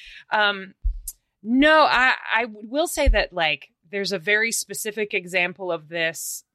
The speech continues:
form in our recent episode viewing history, in that we've got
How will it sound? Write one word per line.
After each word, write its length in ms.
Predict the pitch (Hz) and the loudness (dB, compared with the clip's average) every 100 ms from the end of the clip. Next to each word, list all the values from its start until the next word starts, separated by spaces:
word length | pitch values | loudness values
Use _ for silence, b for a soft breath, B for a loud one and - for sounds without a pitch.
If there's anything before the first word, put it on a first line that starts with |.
| _ | _
form 360 | 196 180 170 170 | -6 -4 -4 -4
in 140 | 170 | -4
our 320 | 165 170 151 - _ _ _ 170 | -2 -2 -2 -8 _ _ _ _
recent 480 | 180 208 226 226 180 - | -14 -10 -10 -10 -8 -6
episode 320 | 240 277 302 | -8 -8 -12
viewing 300 | 285 330 320 | -12 -14 -12
history, 360 | 330 - 330 262 | -12 -10 -8 -6
in 120 | 196 | -2
that 240 | 180 170 | 0 0
we've 180 | 170 180 | -4 -6
got 300 | 175 170 165 | -2 0 -2